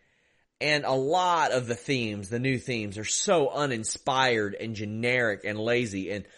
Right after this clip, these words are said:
there were a lot of the C F Os songs that I didn't like, but when you got one group producing so much music, they're not all gonna be winners. Like, I remember for a while you had, like, minute-long loops of every, like, Dean Ambrose's theme was a loop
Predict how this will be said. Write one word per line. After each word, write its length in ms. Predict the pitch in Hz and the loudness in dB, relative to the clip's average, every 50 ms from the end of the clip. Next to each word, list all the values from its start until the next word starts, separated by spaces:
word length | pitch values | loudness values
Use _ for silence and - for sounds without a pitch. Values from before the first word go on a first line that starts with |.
| - _ - | -16 _ -2
there 120 | 240 330 | 0 2
were 80 | 359 285 | 4 4
a 60 | 180 | 6
lot 240 | 147 147 180 202 170 | 6 6 6 4 4
of 60 | 131 | 2
the 40 | 120 | -2
C 240 | - - 185 170 139 | -6 -4 0 2 2
F 160 | 117 - 127 | 2 4 4
Os 300 | 123 143 175 185 175 - | 2 4 4 2 -2 -4
songs 480 | - - - - 131 113 110 110 110 | -14 -10 -4 -2 -2 -2 -2 -4 -4
that 100 | 113 117 | -2 0
I 80 | 113 113 | 0 2
didn't 220 | 113 113 101 104 | 0 -2 -2 -2
like, 280 | 117 143 151 123 107 - | -2 -2 0 -2 -2 -2
but 100 | 135 127 | -4 -4
when 120 | 139 143 | -4 -2
you 60 | 143 151 | 2 2
got 180 | 196 - - | 2 2 0
one 400 | 139 156 196 233 269 262 247 233 - - - - _ _ - | -2 0 2 2 2 0 -2 -8 -14 -20 -20 -20 _ _ -8
group 440 | 120 131 147 180 196 170 - - - | -2 2 4 6 6 4 4 2 0
producing 580 | 135 135 123 123 156 165 143 - 160 131 120 | -2 0 2 2 2 2 2 -2 -4 -4 -2
so 580 | - - - - - - 247 214 220 240 240 233 | -2 -2 0 2 4 6 6 6 8 8 6 6
much 320 | 233 214 208 208 - - | 6 6 2 2 2 0
music, 500 | 160 165 165 170 170 165 208 202 - - _ _ _ _ _ _ _ _ _ | -2 -2 -2 -2 0 0 -2 -4 -4 -8 _ _ _ _ _ _ _ _ _
they're 440 | - - 98 95 131 143 156 220 254 | -20 -20 -20 -14 -4 2 4 4 6
not 160 | 269 262 262 | 6 6 6
all 140 | 269 262 254 | 8 6 6
gonna 160 | 220 247 240 233 | 8 6 6 6
be 100 | 208 165 | 4 0
winners. 480 | 143 151 190 240 214 120 82 - - | 0 0 0 0 0 -2 -4 -4 -4
Like, 140 | 117 107 110 | -4 -2 0
I 60 | 147 190 | 0 0
remember 280 | 226 226 208 160 160 | 0 0 -2 -2 -4
for 200 | - - 151 131 | -2 0 2 2
a 40 | 117 | 4
while 400 | 117 123 127 135 135 127 113 107 | 4 4 4 4 4 2 2 2
you 180 | 107 107 110 120 | 0 0 0 2
had, 220 | 123 117 110 104 | 2 2 2 2
like, 300 | 110 101 95 85 - - _ _ _ _ _ _ _ _ - | 0 0 0 -2 -6 -14 _ _ _ _ _ _ _ _ -10
minute-long 1040 | 110 120 135 151 156 156 151 - - 131 135 135 131 131 131 131 131 131 135 127 113 | -6 0 0 2 2 2 0 0 0 0 0 2 4 4 2 2 0 0 -2 0 0
loops 580 | 120 127 127 120 113 - - - - - - - | 2 2 2 0 -2 -6 -10 -8 -8 -8 -8 -4
of 120 | - 113 113 | -4 0 0
every, 220 | 117 120 120 113 | 0 0 0 0
like, 240 | - 120 120 120 120 | 0 0 -2 -2 -2
Dean 200 | 127 180 185 165 | -2 -2 0 2
Ambrose's 600 | 139 135 135 123 117 113 107 104 - 113 107 - | 2 2 2 2 2 2 0 0 -4 -8 -12 -10
theme 260 | - 123 110 101 101 | -8 -6 -6 -4 -4
was 120 | 104 101 104 | -4 -2 -2
a 60 | 101 | 0
loop 500 | 101 101 101 107 104 98 - - - | 0 0 0 0 -2 -2 -4 -6 -10